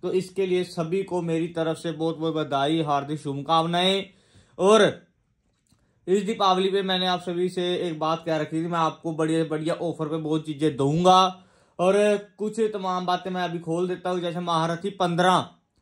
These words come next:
महारथी पन्द्रह, अ, लेट हो चुका है। लेट इस कारण कि एक तो थोड़ी सी हमारी इधर बारिश, और दूसरा थोड़ा सा मौसम भी चेंज हो गया, और तीसरा मेरी थोड़ी सी तबीयत ख़राब चल रही है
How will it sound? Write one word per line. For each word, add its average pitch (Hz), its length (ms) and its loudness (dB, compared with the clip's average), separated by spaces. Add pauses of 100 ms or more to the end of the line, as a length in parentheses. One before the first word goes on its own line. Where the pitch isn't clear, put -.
(380)
महारथी 196 580 0
पन्द्रह, 180 340 -4
अ, 190 680 0
लेट 165 300 0
हो 190 140 0
चुका 175 260 -2
है। 185 100 2
लेट 180 300 -4
इस 165 180 -10
कारण 180 400 0
कि 175 160 -6
एक 160 140 -10
तो 160 100 -20
थोड़ी 165 180 -4
सी 180 80 -8
हमारी 165 260 -2
इधर 156 220 -4
बारिश, 165 460 0 (480)
और 151 140 -6
दूसरा 175 420 -2
थोड़ा 175 260 -2
सा 175 540 2
मौसम 160 460 -4
भी 180 120 -2
चेंज 180 300 -4
हो 180 120 0
गया, 180 200 0
और 190 540 -6
तीसरा 170 400 -4
मेरी 165 240 -4
थोड़ी 165 180 -4
सी 185 180 -6
तबीयत 175 320 0
ख़राब 156 220 2
चल 135 160 0
रही 127 200 -2
है 110 160 -6